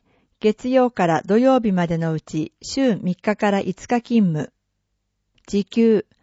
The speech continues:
九百五十円、または九百六十円から。高齢者福祉センター職員、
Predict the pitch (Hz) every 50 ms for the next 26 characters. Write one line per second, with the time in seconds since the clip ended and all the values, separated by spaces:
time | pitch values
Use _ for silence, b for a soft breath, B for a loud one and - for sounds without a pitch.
0 | _ _ _ - - 285 285 277 247 226 196 - 185 160 160 175 180 170 - 233
1 | 226 214 196 170 151 131 - _ _ _ _ _ - 175 - - 254 240 202 175
2 | - - 262 262 240 - 196 - - 165 151 156 - - 240 220 - 254 254 240
3 | 208 175 160 151 - - 151 147 143 - _ _ _ _ _ _ _ _ _ _
4 | _ _ _ _ _ _ _ _ _ _ _ _ _ _ _ _ _ _ _ _
5 | _ _ _ _ _ _ _ _ _ _ _ - 247 262 269 277 285 285 269 -
6 | 190 175 165 - - 240 254 - - - 240 247 240 233 - 233 226 226 - -
7 | 220 - - 226 196 165 139 135 226